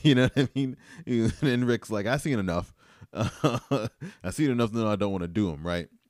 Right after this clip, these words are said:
So, but that, but this happens after my favorite line. So this, this line happens, and at this moment, I was like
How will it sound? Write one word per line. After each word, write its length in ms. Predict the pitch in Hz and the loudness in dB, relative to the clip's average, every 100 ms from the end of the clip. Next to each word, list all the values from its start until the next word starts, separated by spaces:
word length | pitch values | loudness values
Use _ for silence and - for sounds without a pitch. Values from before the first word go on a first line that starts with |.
| _ 82 92 | _ -16 -10
So, 300 | - 80 76 | -4 -4 -2
but 140 | 98 | -2
that, 200 | 120 95 | 0 0
but 100 | 110 | 0
this 120 | 151 | 0
happens 300 | 147 117 98 | 0 0 -2
after 320 | 92 98 - | -2 -2 -2
my 180 | 90 85 | -2 -2
favorite 300 | 82 85 71 | -2 -4 -4
line. 240 | 90 85 78 | -6 -6 -4
So 180 | 92 - - - - | -6 -6 -16 -20 -4
this, 240 | 120 143 92 - _ | -2 -2 -6 -20 _
this 240 | 107 151 156 | -4 -4 -2
line 260 | 143 131 | -4 -2
happens, 640 | 123 117 - 113 107 98 - 92 | 0 -2 0 -2 -2 -6 -10 -8
and 420 | 98 95 92 85 _ _ _ _ _ _ _ _ _ _ _ _ _ _ _ - | -4 -4 -4 -8 _ _ _ _ _ _ _ _ _ _ _ _ _ _ _ -10
at 180 | 95 90 | -6 0
this 200 | 113 - | 0 2
moment, 320 | 104 92 69 | 0 0 -2
I 100 | 85 | -4
was 220 | 82 78 | -4 -6
like 380 | 82 73 - | -6 -8 -10